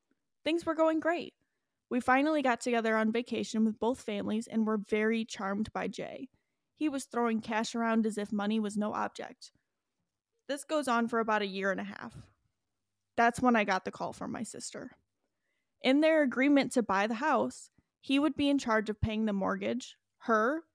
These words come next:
everything else. One month, the mortgage was past due and he just couldn't pay. After some pushing,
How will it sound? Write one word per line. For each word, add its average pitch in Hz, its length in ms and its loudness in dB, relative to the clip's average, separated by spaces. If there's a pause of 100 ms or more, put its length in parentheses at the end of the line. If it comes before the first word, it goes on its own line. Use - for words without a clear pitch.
(240)
everything 214 360 -2
else. - 400 -4 (960)
One 254 320 6
month, 254 280 4 (100)
the 233 80 4
mortgage 226 380 2
was 233 180 0
past 226 420 -4
due - 260 0
and 220 160 -2
he 220 120 0
just 214 240 -2
couldn't 226 280 -4
pay. - 280 -10 (600)
After 254 280 4
some 277 240 4
pushing, 262 720 2